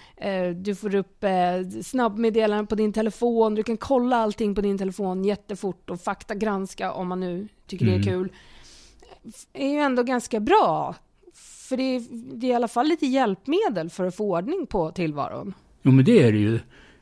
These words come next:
Speaker 2: Samtidigt så är det ju lite besvärligt det där att man överöses med en massa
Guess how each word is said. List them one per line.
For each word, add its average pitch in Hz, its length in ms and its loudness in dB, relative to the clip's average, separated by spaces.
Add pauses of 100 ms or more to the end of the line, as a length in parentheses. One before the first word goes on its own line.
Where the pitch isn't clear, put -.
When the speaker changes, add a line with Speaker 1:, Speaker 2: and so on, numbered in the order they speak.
(120)
Speaker 2:
Samtidigt 180 720 4
så - 100 2
är 175 160 10
det 170 60 6
ju 165 140 6
lite 165 460 2
besvärligt 190 680 2
det 165 80 4
där 127 160 4
att 120 100 -2
man 139 240 4
överöses 156 920 2
med 147 320 2
en 143 120 0
massa 139 300 -2